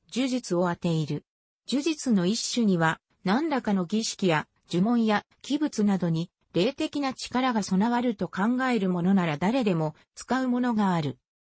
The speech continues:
肩たがえや験担ぎなどの形で現代にも残る、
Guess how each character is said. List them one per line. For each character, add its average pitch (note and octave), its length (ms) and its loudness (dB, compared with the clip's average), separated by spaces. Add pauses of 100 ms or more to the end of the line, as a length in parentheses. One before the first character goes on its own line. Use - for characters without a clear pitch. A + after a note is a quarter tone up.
(180)
肩 D4 300 -2
た D4+ 160 0
が C4+ 80 -2
え A3 120 2
や E3+ 160 2
験 A3+ 240 2
担 D4 180 -8
ぎ C4 280 -2
な G#3+ 120 2
ど F#3 120 0
の F3 120 0
形 F#3+ 380 -6
で A3 140 0
現 B3 300 0
代 G#3 200 4
に F3 120 2
も D#3+ 120 0
残 F3+ 300 -2
る、 D3+ 160 -6